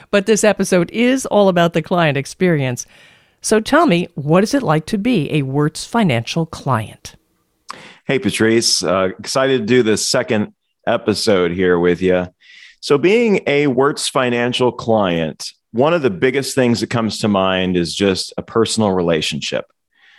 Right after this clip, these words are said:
Speaker 2: When you're a client of Wirtz Financial Services, you are working with me directly.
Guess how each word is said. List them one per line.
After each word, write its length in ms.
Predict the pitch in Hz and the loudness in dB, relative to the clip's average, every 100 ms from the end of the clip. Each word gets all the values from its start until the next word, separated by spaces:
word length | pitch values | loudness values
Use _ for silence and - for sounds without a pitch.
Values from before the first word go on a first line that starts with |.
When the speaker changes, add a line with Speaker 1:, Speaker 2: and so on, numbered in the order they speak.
| _ - | _ -8
Speaker 2:
When 200 | 92 101 | -2 2
you're 180 | 117 127 | 2 2
a 60 | |
client 400 | 123 120 120 123 | 0 0 2 0
of 100 | 113 | -2
Wirtz 300 | 98 113 113 | 2 0 0
Financial 420 | - 107 104 98 98 | -4 -2 -2 -4 -2
Services, 880 | 110 110 101 - 107 101 101 87 | 0 2 0 0 0 2 0 -2
you 160 | 92 104 | 0 2
are 160 | 104 87 | 2 2
working 640 | 98 98 104 95 95 95 | 0 0 0 0 0 2
with 200 | 95 - | 0 0
me 360 | 90 98 101 | 0 0 0
directly. 720 | 90 90 80 76 78 62 50 | 0 -2 -2 -4 -8 -8 -10